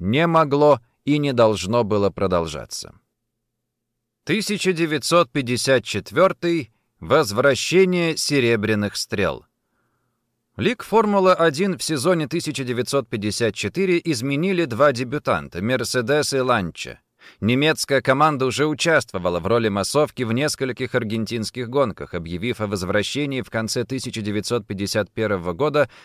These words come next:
с довоенной машиной, на которой был установлен модифицированный компрессорный трехлитровый мотор, но эксперимент обнажил множество проблем.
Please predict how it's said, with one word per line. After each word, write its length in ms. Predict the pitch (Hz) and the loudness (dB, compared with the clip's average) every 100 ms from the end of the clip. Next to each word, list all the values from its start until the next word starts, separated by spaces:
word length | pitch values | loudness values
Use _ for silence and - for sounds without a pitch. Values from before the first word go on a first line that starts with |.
| - | -16
с 100 | 80 | 0
довоенной 600 | 139 139 143 180 175 156 | 2 4 2 0 0 -2
машиной, 480 | 135 117 180 180 160 | -2 -2 0 0 -2
на 120 | 139 | -2
которой 380 | 127 135 156 143 | -2 0 -2 -2
был 220 | 135 139 | -2 -2
установлен 640 | 127 123 120 151 139 135 | -2 -2 0 0 0 0
модифицированный 880 | 123 113 107 104 143 147 135 127 123 | 0 -4 -4 -4 -2 -2 -2 -2 -4
компрессорный 720 | 120 107 117 131 - 117 113 | -4 -4 -2 -2 -2 -4 -4
трехлитровый 680 | 110 113 110 107 - 110 104 | -4 -2 -2 -4 -2 -2 0
мотор, 400 | 110 120 87 76 - - - | -2 -4 -4 -6 -8 -20 -10
но 120 | 262 | -8
эксперимент 720 | 202 - - 110 113 202 190 | -8 -10 -8 -4 -2 -2 0
обнажил 600 | 147 123 123 107 147 170 | 0 0 -2 0 0 0
множество 640 | 120 110 107 98 104 - 98 | 0 0 0 -2 -6 -6 -8
проблем. 540 | - 95 78 57 - | -2 -4 -4 -10 -14